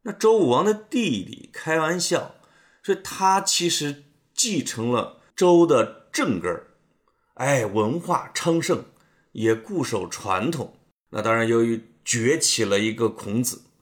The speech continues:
孔子呢，因为其实是一，我觉得因为周公是他们山东人、鲁国人啊，那其实孔子的老家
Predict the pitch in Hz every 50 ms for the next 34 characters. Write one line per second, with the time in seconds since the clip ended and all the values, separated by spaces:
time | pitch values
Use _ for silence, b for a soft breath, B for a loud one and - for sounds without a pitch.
0 | b b b b b b b b b - 120 131 151 139 131 127 120 120 117 123
1 | 123 123 123 123 - - 160 185 180 180 175 156 160 156 151 143 B B B B
2 | B B - 95 92 98 120 131 139 117 - 123 135 139 131 113 117 - 156 156
3 | 147 139 139 143 143 139 - 123 123 131 127 123 117 117 135 131 131 131 123 110
4 | 107 110 120 113 107 95 90 92 117 127 120 104 104 113 117 120 - _ _ _
5 | _ - 110 110 107 101 101 113 139 151 143 127 B B B B B B B B
6 | - - 143 143 135 143 139 143 - - 135 175 202 196 - 117 92 95 98 98
7 | 101 107 101 87 - - - - - - - 139 143 143 139 139 -